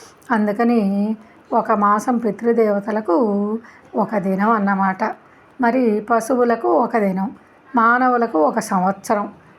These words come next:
మరి దేవమానంలో వెయ్యి సంవత్సరాలు అంటే ఒక యుగం అన్నమాట.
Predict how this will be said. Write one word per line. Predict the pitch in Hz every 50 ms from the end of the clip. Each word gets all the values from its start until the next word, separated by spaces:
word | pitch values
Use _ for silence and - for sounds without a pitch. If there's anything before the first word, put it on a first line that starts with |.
| - - _ - - 330
మరి | 247 233 226 233 226
దేవమానంలో | 202 208 214 220 233 240 240 240 226 220 220 220 220 214 220 247 254 233 202 208 208 208 214 - - - - - - -
వెయ్యి | 240 226 226 240 262 262
సంవత్సరాలు | 254 - 240 226 233 233 233 - - 240 208 208 196 190 196 202 220
అంటే | 240 220 202 196 196 233 254 254 226 196 202 202 208 220 240 247 - - - - - - - 330 185
ఒక | 175 -
యుగం | 214 190 170 170 175 185 175 208 240 262
అన్నమాట. | 269 240 214 196 196 202 190 185 180 190 - -